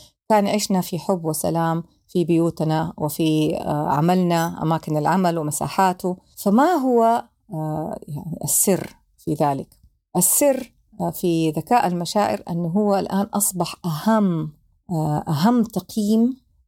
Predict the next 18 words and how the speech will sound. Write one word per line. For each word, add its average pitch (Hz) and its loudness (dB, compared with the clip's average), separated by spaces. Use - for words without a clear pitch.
آه، 156 0
تقوم 208 2
به 202 4
المنظمة 190 2
لموظفيها 170 0
قبل 202 4
التعيين 240 2
والاختيار، 220 0
قبل 180 4
تعيين 196 4
الموظف 202 0
في 160 0
أثناء 180 2
عملية 175 0
الاختيار 190 0
يعملوا 170 2
ذكاء 156 0
المشاعر 175 0